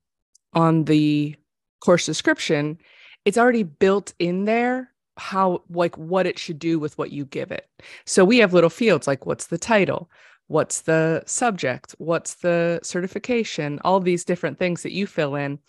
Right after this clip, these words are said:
And then we've already trained Bertha to spit it, spit out her answer in a certain format, list it in an outline, put this headline at the bottom that shows the certificate, you know, like, all of those things. If you don't use one of those pre-form-,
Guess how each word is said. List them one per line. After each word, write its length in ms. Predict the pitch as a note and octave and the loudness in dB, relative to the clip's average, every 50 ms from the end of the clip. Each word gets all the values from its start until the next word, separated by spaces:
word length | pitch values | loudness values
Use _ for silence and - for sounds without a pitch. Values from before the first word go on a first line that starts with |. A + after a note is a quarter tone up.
| _ _ _ _ - - - _ - | _ _ _ _ -20 -20 -20 _ -4
And 120 | E3+ F3+ | -2 0
then 160 | F3+ F3+ F3+ F3 | 0 0 0 0
we've 200 | G#3 A3+ G#3 A3 | -2 -2 2 2
already 240 | G#3 G3 F#3 F3 | 2 4 2 2
trained 380 | F3 - - G#3 G3 F#3+ F#3 D3+ | -2 -4 -4 -4 -2 -2 -2 -2
Bertha 520 | D#3 D3+ D#3+ D3+ - D3 C#3+ C#3+ C#3 C#3 - _ _ _ _ _ | -2 -2 -4 -4 -6 -6 -6 -6 -8 -10 -12 _ _ _ _ _
to 280 | - F3+ D#3+ D#3+ D#3+ - _ - | -8 -6 -6 -8 -12 -16 _ -8
spit 320 | - - - - G3+ F3+ | -6 -6 2 4 4 6
it, 260 | F3+ E3 - - _ - | 6 4 2 0 _ -8
spit 240 | - - G#3 F#3+ | 0 2 4 4
out 140 | F3+ F3 E3 | 6 4 4
her 140 | D#3 F3+ E3 | 4 2 2
answer 340 | - D#3 D#3+ E3 - G3+ G3 | 2 0 -2 -2 -2 -4 -4
in 240 | - - F3+ F#3+ F#3+ | -4 -4 -2 -2 -2
a 60 | F3+ | -2
certain 340 | - - - F3 D3+ - D#3 | -4 -2 0 0 0 0 -4
format, 580 | - - D#3 D3 D3 C#3 B2 - - - - - - - - - - _ _ | -10 -8 -6 -6 -6 -6 -8 -12 -16 -20 -20 -20 -20 -20 -20 -20 -20 _ _
list 260 | F3 F3+ F#3 - - | -2 -2 -2 0 -2
it 100 | G3+ F3 | 0 2
in 140 | F#3 F#3 F3+ | 2 0 0
an 100 | F3 - - | -2 -2 -2
outline, 580 | D3+ D3+ D#3 - - - D3 - - - - - _ - - _ _ | -2 -2 -2 -4 -8 -14 -16 -16 -16 -18 -20 -20 _ -20 -20 _ _
put 200 | - F#3 F3 - | -2 -2 -2 2
this 220 | - F#3+ F#3+ - - | 2 4 4 4 2
headline 400 | F#3 F3+ E3+ D#3+ E3+ D#3+ D#3 D3+ | 2 2 2 4 2 2 2 0
at 100 | D3 - | -2 -4
the 80 | D3+ | -4
bottom 340 | C#3 D3+ C#3+ C#3+ C#3+ C#3 C#3 | -2 -2 0 0 -2 -2 -6
that 120 | C#3+ - | -6 -8
shows 240 | - - C#3+ C3+ - | -6 -8 -6 -8 -8
the 60 | - | -10
certificate, 440 | - - C3+ C3 - - - - - - | -6 -4 -4 -4 -4 -6 -8 -10 -2 4
you 80 | A#3 A#3+ | 6 6
know, 120 | G3+ D3+ | 8 8
like, 160 | - E3 D#3+ - | 6 4 6 6
all 160 | E3 F3+ F3+ E3+ | 6 8 8 6
of 100 | D#3 - | 6 4
those 220 | D3+ C3+ B2+ - | 4 2 4 2
things. 280 | - - - - - - - - - - - - - - | 0 -6 -8 -10 -14 -18 -18 -18 -18 -18 -16 -18 -8 0
If 160 | - F3 E3+ - | 2 2 4 6
you 140 | A3+ B3+ | 6 8
don't 180 | B3 A#3+ A3+ - | 8 8 6 6
use 260 | G#3 G#3+ G#3+ G3 F3+ | 6 4 4 4 4
one 140 | F3+ F3+ F3+ | 4 4 4
of 120 | F3 D#3+ | 2 2
those 180 | D#3 E3+ D#3+ - | 2 2 2 2
pre-form-, 600 | - - - F3 D3+ - - G#3 A#3 A#3+ A3 - | -2 -4 -4 -2 -4 -2 -4 -2 0 0 -2 -4